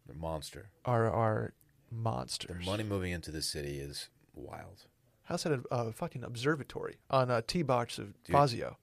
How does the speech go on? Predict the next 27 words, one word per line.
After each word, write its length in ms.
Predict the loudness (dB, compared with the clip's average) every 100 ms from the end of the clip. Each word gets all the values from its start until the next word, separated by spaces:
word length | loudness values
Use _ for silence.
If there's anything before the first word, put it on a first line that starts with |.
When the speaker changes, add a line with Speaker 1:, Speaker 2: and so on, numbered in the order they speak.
| -12
Speaker 1:
yeah, 100 | -8
you 160 | -6 2
drive, 280 | 6 6 4
you 100 | 0
drive, 300 | 4 4 4
like, 300 | 2 2 -4
you 80 | -8
take 240 | -2 0
a 60 | 0
boat 240 | 0 0
down 160 | 0 -2
Lake 200 | -4 -2
Austin, 320 | -2 -4 -6
you 40 | -8
look 140 | -8
at 60 | -8
the 80 | -6
houses, 400 | -6 -6 -8 -8
you're 100 | -8
like, 100 | -8
"Where 140 | -10 -8
did 100 | -8
all 80 |
this 160 | -8 -10
money 220 | -10 -10 -12
come 120 | -14
from?" 180 | -14